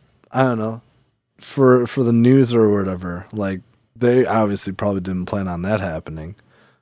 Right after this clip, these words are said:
But here, like, there would be no chance of something like that being seen because of the cabal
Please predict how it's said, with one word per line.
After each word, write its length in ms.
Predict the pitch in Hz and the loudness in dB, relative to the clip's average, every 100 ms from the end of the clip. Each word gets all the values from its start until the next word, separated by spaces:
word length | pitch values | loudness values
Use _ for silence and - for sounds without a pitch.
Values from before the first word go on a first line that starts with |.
| _ - | _ -6
But 180 | 104 | -6
here, 580 | - - 214 135 110 110 _ _ | -6 2 4 4 2 -4 _ _
like, 220 | 113 110 107 | -6 -4 -2
there 100 | 117 | -2
would 100 | 107 | -2
be 120 | 107 | -2
no 180 | 110 107 | -2 -2
chance 360 | - 117 110 | -2 -4 -4
of 120 | 98 | -8
something 380 | - 101 92 98 | -8 -8 -6 -8
like 160 | 92 90 | -8 -8
that 220 | 95 87 | -8 -8
being 220 | 95 87 87 | -8 -10 -10
seen 440 | - 107 87 82 | -6 -6 -6 -10
because 400 | - 90 - 117 | -14 -14 -10 -8
of 140 | 165 208 | -8 -8
the 100 | 226 | -8
cabal 680 | - 254 254 277 349 370 | -6 -6 -2 0 0 -4